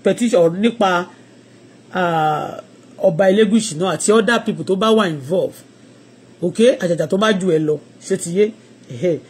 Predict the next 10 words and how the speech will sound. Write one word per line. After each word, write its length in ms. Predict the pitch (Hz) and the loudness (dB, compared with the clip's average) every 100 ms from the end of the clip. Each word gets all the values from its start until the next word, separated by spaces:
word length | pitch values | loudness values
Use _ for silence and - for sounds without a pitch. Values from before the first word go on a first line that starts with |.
| - - | -20 -2
So, 200 | 262 233 | 4 4
má 160 | 285 | 4
rò 180 | 294 202 | 6 4
pé 140 | 180 214 | 4 2
bóyá 240 | 226 220 | 2 2
torí 160 | 202 214 | 4 4
Auto 180 | 196 190 | 4 2
Bola 420 | 220 220 220 220 - - | 2 2 0 -2 -8 -12
àbáwọn 380 | 165 208 220 185 | -2 2 2 0
kan, 160 | - 165 | -4 -8